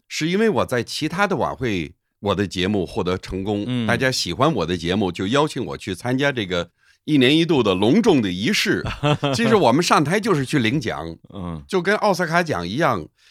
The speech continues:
Speaker 1: 你获得了三枚奥斯卡奖，
Speaker 2: 嗯。
Speaker 1: 第四枚你要不要啊？要啊，要，要，给，再给我一个，再给我一个。
Speaker 2: <laughs>
Speaker 1: 所以我认为，就是我登上春晚四次，就等于是拿了四枚奥斯卡奖。
Speaker 2: 嗯。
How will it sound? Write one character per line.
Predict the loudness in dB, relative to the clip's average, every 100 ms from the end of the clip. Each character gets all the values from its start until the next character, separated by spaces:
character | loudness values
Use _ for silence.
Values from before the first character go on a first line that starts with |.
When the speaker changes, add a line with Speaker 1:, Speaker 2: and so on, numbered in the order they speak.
| _
Speaker 1:
你 | -4 -2
获 | 2 2
得 | 2
了 | 2
三 | 2 0
枚 | 2 2
奥 | 2
斯 | 0
卡 | 0 -2
奖， | -2 -4 -4
Speaker 2:
嗯。 |
Speaker 1:
第 | -4
四 | -4 -2 0
枚 | 2
你 | 2 0
要 | 0
不 | 0
要 | 0 2
啊？ | 0 -4 _ 0
要 | 4 6 4 2
啊， | 2 4
要， | 4 4 2
要， | 2 2 2 2
给， | 2 2
再 | 0
给 | 2 2
我 | 2
一 | 2
个， | 2
再 | 0 0
给 | 0
我 | -2 -2
一 |
个。 | -2 -2 -4 -4 -6
Speaker 2:
<laughs> | -6 -8 -10
Speaker 1:
所 | -4 0 2
以 | 2 0 -2 -6 -18 -4
我 | 4 6
认 | 6 4
为， | 4 4 2
就 | 0
是 | -2
我 | 0 0
登 | 2 0
上 | 0 -2 0
春 | 0 2
晚 | 0 0 -2
四 | -4 -6 -2 -2
次， | -2 -4 -2
就 | -2 -4
等 | -4 -4
于 | -4
是 | -2 0
拿 | 2
了 | 2 0
四 | -4 -6 0
枚 | 2 2
奥 | 4 2
斯 | 0
卡 | -4 -4
奖。 | -6 -10 -8
Speaker 2:
嗯。 | -8 -8 -10